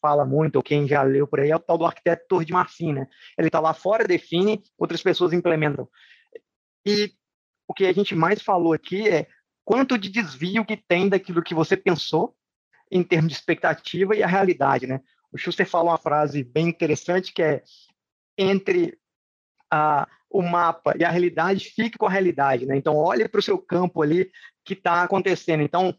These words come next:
entre aquilo que você projetou ou que as pessoas projetaram em termos de definição, em uma expectativa, é, antes da realização, fique com a realização. Olha pro seu, dentro do seu time e fala assim, "Poxa, meu time tá sofrendo com, de repente, uma estrutura de camadas que foi colocada e não precisava."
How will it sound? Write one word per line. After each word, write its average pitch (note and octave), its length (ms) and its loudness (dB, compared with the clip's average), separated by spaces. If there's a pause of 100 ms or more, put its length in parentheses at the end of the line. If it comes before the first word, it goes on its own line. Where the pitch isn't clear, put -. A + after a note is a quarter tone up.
(160)
entre A3 260 -2
aquilo A3 320 -4
que A3 120 -8
você G3 280 0 (240)
projetou G3 840 0
ou D#3+ 220 -2
que F3+ 160 -2
as E3+ 120 -2
pessoas F#3 360 -2
projetaram F#3+ 460 0
em D3+ 40 -4
termos E3 200 -2
de E3 80 -6
definição, E3+ 640 0 (560)
em F3+ 160 2
uma F#3 120 2
expectativa, G3 920 -2 (580)
é, - 180 0
antes G#3 280 0
da F#3 100 0
realização, D#3+ 840 0 (500)
fique C4 240 -2
com A3 100 -2
a G#3 40 2
realização. E3 580 0
Olha G#3 220 2
pro G#3+ 120 -6
seu, G3 140 0
dentro F3+ 200 -4
do - 40 -6
seu - 120 -2
time F#3 220 -4
e - 40 -8
fala E3 80 -16
assim, D#3 180 -8
"Poxa, E3 260 0
meu D3+ 120 0
time F3 160 -4
tá F#3 100 2
sofrendo F#3+ 560 0
com, G#3 320 -2
de - 220 -6
repente, F#3+ 380 0
uma G3+ 80 2
estrutura F#3+ 380 -4
de - 100 -8
camadas F3 560 0
que - 100 -20
foi G3 100 2
colocada E3+ 600 0
e F3+ 40 0
não F3+ 140 2
precisava." C3+ 600 -2